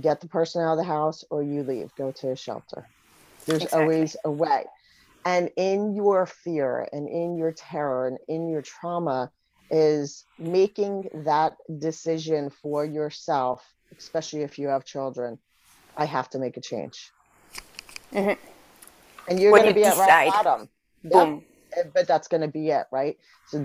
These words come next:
Speaker 1: that's the first moment when you start making those decisions that, "I'm going to make a change," right? And it's, it's uncomfortable. You're going into a life that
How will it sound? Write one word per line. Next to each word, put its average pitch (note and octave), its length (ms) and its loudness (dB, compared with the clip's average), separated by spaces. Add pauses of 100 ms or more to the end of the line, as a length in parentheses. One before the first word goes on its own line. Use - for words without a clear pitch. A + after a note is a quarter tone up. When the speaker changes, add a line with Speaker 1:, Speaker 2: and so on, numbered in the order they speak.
Speaker 1:
that's E3+ 360 2
the E3 100 -4
first D#3 360 -2
moment D3 360 -2
when C#3 180 -4
you C#3 140 -4
start C#3+ 380 -4
making C#3 420 -6
those C3 260 -6
decisions C3+ 800 -4
that, B2 260 0 (360)
"I'm D#3 180 -2
going D3 220 0
to D3+ 120 -8
make B2+ 200 -4
a C3 40 -12
change," - 560 -10 (340)
right? C3 300 -2
And F#3+ 140 0
it's, F#3+ 300 -4
it's G3+ 180 -4
uncomfortable. A3+ 840 -2 (400)
You're F#3 360 4
going G3+ 360 0
into G3+ 280 -4
a F3+ 80 0 (140)
life A3 280 -4
that E3 320 -2